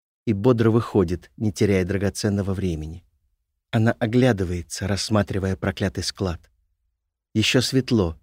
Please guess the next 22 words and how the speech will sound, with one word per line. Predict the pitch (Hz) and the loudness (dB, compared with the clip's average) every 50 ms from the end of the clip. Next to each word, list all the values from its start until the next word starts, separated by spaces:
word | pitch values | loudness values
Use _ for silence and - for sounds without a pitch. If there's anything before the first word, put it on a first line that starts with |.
| _ _ _ _ _ _ _ _ _ _ _ _ | _ _ _ _ _ _ _ _ _ _ _ _
В | - - - | -8 -2 0
её | 110 110 113 127 123 | 2 4 6 6 6
воображении | 120 120 117 110 110 113 110 101 107 135 143 120 110 101 98 | 6 4 4 4 4 4 4 4 4 4 4 4 4 2 2
где-то | 98 98 92 120 117 - 113 | 2 2 2 2 2 2 -2
тут | - - - 143 131 110 | -2 0 0 0 2 2
должны | 98 107 104 98 92 110 123 120 | 2 2 2 2 2 2 2 4
были | 98 117 107 107 | 4 4 4 4
быть | 95 92 117 120 - - - | 4 2 2 0 0 -2 -10
спрятаны | - - - - - 120 123 117 120 107 104 101 | -10 -10 -6 -2 0 2 2 2 0 0 0 -2
страшные | - - - 113 123 120 - - - 117 110 110 | -2 -2 0 0 0 0 0 -2 -2 0 0 -2
символы, | 101 - - - 156 135 104 92 87 85 80 - _ _ _ _ _ _ _ _ - | -2 -4 -2 0 0 2 2 0 0 -2 -4 -6 _ _ _ _ _ _ _ _ 4
намекающие | 127 127 127 123 - 127 113 110 110 98 - - - 113 | 6 6 6 4 4 4 4 4 4 2 2 0 2 2
на | 107 110 104 | 2 0 0
то, | - - 139 | 0 0 -2
что | 127 - - 113 | 0 0 -2 -2
творится | - - 104 104 113 110 - - | 0 0 0 0 0 -2 -4 -8
под | 104 - 120 107 101 | -6 -4 -4 -4 -2
землёй. | 98 117 113 113 107 98 85 80 - _ _ _ _ _ _ _ _ _ _ _ _ _ - | 0 2 2 2 2 0 -2 -4 -8 _ _ _ _ _ _ _ _ _ _ _ _ _ 0
Но | - 110 | 2 4
ничего | 113 113 104 - - 117 131 | 4 4 2 0 0 0 2
нет. | 123 113 98 87 82 - _ _ _ _ _ _ _ _ _ _ _ _ _ _ _ _ _ | 2 2 0 -2 -4 -8 _ _ _ _ _ _ _ _ _ _ _ _ _ _ _ _ _
Кирпичи, | - - 110 - - 101 82 - - - 131 127 120 | 0 0 0 2 0 -2 -2 0 0 2 0 0 -2